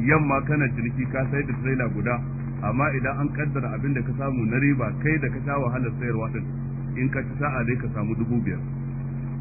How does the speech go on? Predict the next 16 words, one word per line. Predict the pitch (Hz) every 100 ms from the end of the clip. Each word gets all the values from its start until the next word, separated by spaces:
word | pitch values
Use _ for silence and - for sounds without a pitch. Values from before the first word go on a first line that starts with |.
| - - -
wani | 117
lokacin | 135 139 120 120 113
dubu | 120 131
uku, | 139 117
wani | 120
lokaci | 123 - 107
dubu | 110
uku | 127 120
da | 107
ɗari | 98 101
biyar. | 92 87 - - - - - - - - - -
Duk | 123
waɗannan | 151 143 135
mutane | 147 143 131 131
su | 139 139
suke | 143